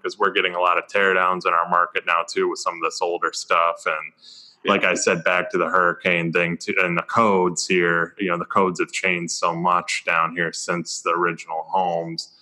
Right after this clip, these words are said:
Speaker 1: Elevations are higher. So we're seeing a lot more new construction happening, which is a really good thing, you
Speaker 2: Yeah.
Speaker 1: know, to modernize everything.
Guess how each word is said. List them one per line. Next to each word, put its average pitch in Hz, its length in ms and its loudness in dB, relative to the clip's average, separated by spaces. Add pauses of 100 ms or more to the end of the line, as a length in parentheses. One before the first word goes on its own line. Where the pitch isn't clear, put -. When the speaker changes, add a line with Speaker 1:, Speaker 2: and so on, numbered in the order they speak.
(200)
Speaker 1:
Elevations 87 680 0
are 80 140 2
higher. 82 400 4
So 92 180 0
we're 90 140 2
seeing 87 320 -2
a 82 80 0
lot 85 260 2
more 85 400 2
new 90 220 0
construction 82 760 -2
happening, 85 440 0
which 98 200 0
is 82 100 -2
a 85 80 0
really 82 300 2
good 78 300 -2
thing, 80 340 -2 (560)
you 113 120 0
Speaker 2:
Yeah. 80 160 0
Speaker 1:
know, 80 40 -4 (220)
to 87 40 -2
modernize 82 680 2
everything. 78 560 -4